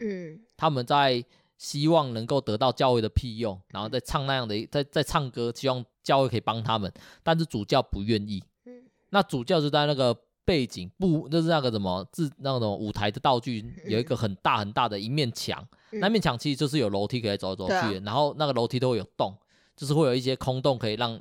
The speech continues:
Speaker 2: 人在那边看。他那个主教就站在高处看着那群异乡人在那边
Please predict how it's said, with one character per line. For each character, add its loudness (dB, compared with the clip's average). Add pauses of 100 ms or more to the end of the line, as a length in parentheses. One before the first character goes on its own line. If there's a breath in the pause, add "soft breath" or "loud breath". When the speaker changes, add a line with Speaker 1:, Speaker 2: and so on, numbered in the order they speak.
Speaker 2:
人 -4
在 0
那 0
边 -6
看。 -6 (560 soft breath)
他 2 (160)
那 -2
个 2
主 -4
教 0
就 2
站 0
在 0
高 0 (120)
处 -2 (140)
看 -2
着 -8
那 0
群 -6 (600)
异 2
乡 0
人 -4
在 0
那 -
边 -4